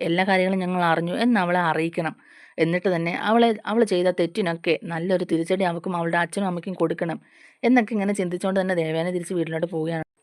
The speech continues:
അങ്ങനെ ദേവയാനി തിരിച്ച് ചെല്ലുമ്പോഴേക്കും തന്നെ കാണുന്നത് നമ്മുടെ അന-, ജാനകിയാണ്. ജാനകിയാണെങ്കിലും അനാമിക വരും എന്നുള്ളൊരു പ്രതീക്ഷയിൽ തന്നെ നോക്കിയിരിക്കുകയായിരുന്നു കേട്ടോ. അങ്ങനെ ജാനകി ദേവയാനിയെ കാണുമ്പോൾ ചോദിക്കുന്നുണ്ട്,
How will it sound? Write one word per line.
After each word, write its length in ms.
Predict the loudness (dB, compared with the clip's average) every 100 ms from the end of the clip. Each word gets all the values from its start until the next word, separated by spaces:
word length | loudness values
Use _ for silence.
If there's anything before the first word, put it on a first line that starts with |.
| 6
അങ്ങനെ 200 | 12 12
ദേവയാനി 400 | 12 12 10 8
തിരിച്ച് 240 | 4 2 2
ചെല്ലുമ്പോഴേക്കും 600 | 0 2 2 0 0 -2
തന്നെ 220 | -2 -2 -4 -2
കാണുന്നത് 420 | 0 0 2 2
നമ്മുടെ 280 | 2 0 -2 -2
അന-, 300 | -2 -2 -2 0
ജാനകിയാണ്. 640 | 0 0 -2 -2 -2 -4 -8 -16 -20 -2
ജാനകിയാണെങ്കിലും 720 | 2 4 4 2 2 2 2
അനാമിക 360 | 4 4 6 6
വരും 200 | 6 4
എന്നുള്ളൊരു 280 | 4 2 2
പ്രതീക്ഷയിൽ 420 | 2 0 0 0
തന്നെ 160 | 0 -2
നോക്കിയിരിക്കുകയായിരുന്നു 720 | -4 -4 -2 0 0 0 -2
കേട്ടോ. 140 | -4 -6
അങ്ങനെ 240 | -2 2 2
ജാനകി 340 | 2 0 0
ദേവയാനിയെ 440 | 0 0 0 -2 -2
കാണുമ്പോൾ 260 | -2 -2
ചോദിക്കുന്നുണ്ട്, 500 | -2 -2 -2 -2 0